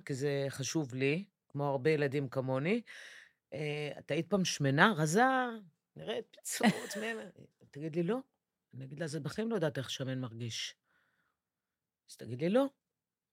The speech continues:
Speaker 1: אני אגיד לה, "אוקיי, תודה, ביי", ואני אלך.
Speaker 2: וואו.
Speaker 1: יש כאלה שיכולים לקחת את הידע המדהים שה-, כל העולם נותן לנו, מ-, את יודעת, נפש האדם,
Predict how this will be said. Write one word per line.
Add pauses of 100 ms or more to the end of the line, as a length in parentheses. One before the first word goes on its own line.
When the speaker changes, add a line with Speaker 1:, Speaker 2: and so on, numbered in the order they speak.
(160)
Speaker 1:
אני
אגיד
לה,
"אוקיי,
תודה,
ביי",
ואני
אלך. (480)
Speaker 2:
וואו. (1080)
Speaker 1:
יש
כאלה
שיכולים
לקחת
את
הידע (160)
המדהים
שה-, (840)
כל
העולם
נותן
לנו, (800)
מ-,
את
יודעת,
נפש
האדם,